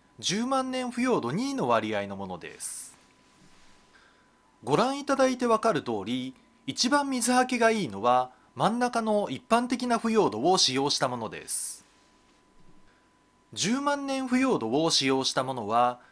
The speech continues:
どちらも保水性が高い一方で、水はけはやや悪くなります。配合割合が三割のものと二割のもの、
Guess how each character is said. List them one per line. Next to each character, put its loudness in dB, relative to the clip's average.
ど -2
ち -2
ら 6
も 2
保 -2
水 4
性 2
が 0
高 4
い 2
一 -10
方 -2
で、 -2
水 0
は 4
け -4
は 4
や 4
や 6
悪 0
く -6
な -2
り -10
ま -10
す。 -8
配 4
合 0
割 4
合 0
が 6
三 2
割 2
の -8
も -8
の -12
と 6
二 0
割 4
の -12
も -10
の、 -8